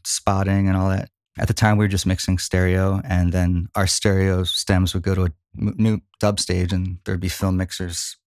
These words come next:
spreading out our score stems. So we were bouncing back and forth between visual use and music projects. That was another four-year run. So I was about an assistant for about four years, and now with Michael for about four years.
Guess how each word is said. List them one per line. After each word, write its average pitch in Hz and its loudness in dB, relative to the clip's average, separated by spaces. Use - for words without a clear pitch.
spreading 90 -2
out 90 0
our 95 -6
score - -4
stems. - -6
So - -6
we 147 4
were 139 4
bouncing 117 4
back 113 2
and 104 -2
forth - -4
between 110 0
visual 107 2
use 107 0
and 90 2
music 101 0
projects. - -6
That 120 2
was 117 2
another 131 2
four-year 127 0
run. 104 2
So 98 0
I - 0
was 104 4
about 101 4
an 104 0
assistant 113 0
for - -2
about 117 2
four 123 0
years, 120 0
and 98 0
now 95 0
with 95 -4
Michael 98 0
for 90 -6
about 92 0
four 98 -2
years. 101 -4